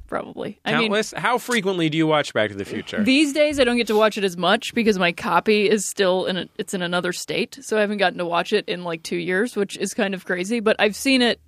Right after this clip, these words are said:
Speaker 1: a lot. I mean, I would say at least a thousand times.
Speaker 2: Did you watch
Speaker 1: That's
Speaker 2: it,
Speaker 1: a lot of
Speaker 2: like, once a,
Speaker 1: times.
Speaker 2: once a week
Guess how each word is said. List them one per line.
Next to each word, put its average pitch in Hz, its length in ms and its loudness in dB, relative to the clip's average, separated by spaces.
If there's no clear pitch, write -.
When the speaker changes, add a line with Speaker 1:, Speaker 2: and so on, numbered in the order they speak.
Speaker 1:
a 196 100 0
lot. - 340 -6
I 226 80 0
mean, 226 160 -2
I 240 140 2
would 277 220 -2
say 214 400 2
at - 140 -6
least 180 300 -6
a 202 80 -4
thousand 196 420 0
times. 226 720 -4
Speaker 2:
Did 160 240 0
you 185 120 2
watch 170 240 4
Speaker 1:
That's - 40 -6
Speaker 2:
it, - 20 4
Speaker 1:
a 214 60 4
lot 214 80 4
of 196 40 4
Speaker 2:
like, - 160 2
once 147 280 2
a, 165 60 2
Speaker 1:
times. 143 180 -6
Speaker 2:
once 139 320 2
a 131 60 2
week 135 440 -2